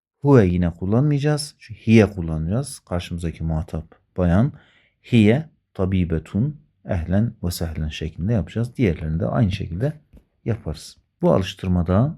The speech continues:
Esselamu aleyküm ve aleykümüsselam. Allah'ın selamı sizin üzerinize olsun. Keyfe haluk. Nasılsın? Keyfe nasıl? Nasılsın? Halin nasıl yani? Halin nasıl? İyi misin?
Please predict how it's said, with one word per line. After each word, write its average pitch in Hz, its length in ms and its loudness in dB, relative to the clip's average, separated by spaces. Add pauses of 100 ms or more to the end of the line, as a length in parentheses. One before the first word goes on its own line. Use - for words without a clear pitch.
Esselamu 92 520 -2
aleyküm 92 680 -2 (240)
ve 101 60 -10
aleykümüsselam. 92 1080 -4
Allah'ın 92 300 -4
selamı 80 380 -8
sizin - 400 -6
üzerinize 82 380 -4
olsun. 143 500 -4 (420)
Keyfe - 340 0
haluk. 101 840 0 (800)
Nasılsın? 101 600 -2
Keyfe 92 540 -4
nasıl? 95 320 -2 (2000)
Nasılsın? 104 680 -6
Halin 104 560 -2
nasıl 98 320 -4
yani? - 200 -8
Halin 101 480 0
nasıl? 90 300 -4
İyi 95 260 -4
misin? 95 440 -6